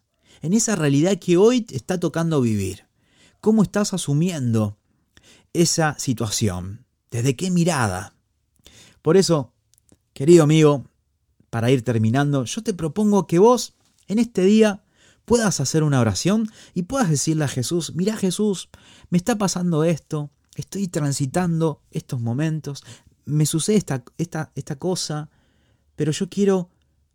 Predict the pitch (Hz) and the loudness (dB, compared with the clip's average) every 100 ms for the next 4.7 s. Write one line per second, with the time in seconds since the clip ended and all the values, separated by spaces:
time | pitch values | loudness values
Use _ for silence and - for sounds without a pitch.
0 | _ _ 135 139 175 185 160 113 110 117 | _ _ -4 0 2 2 0 -2 -2 -2
1 | 113 123 131 160 165 - _ - 107 131 | -2 -2 0 0 -2 -6 _ -14 -8 -6
2 | 143 117 107 104 95 92 - - - - | -6 -6 -6 -6 -8 -12 -12 -14 -14 -16
3 | _ _ _ _ _ _ _ _ _ _ | _ _ _ _ _ _ _ _ _ _
4 | _ _ - 175 127 95 - | _ _ -4 0 0 -2 -6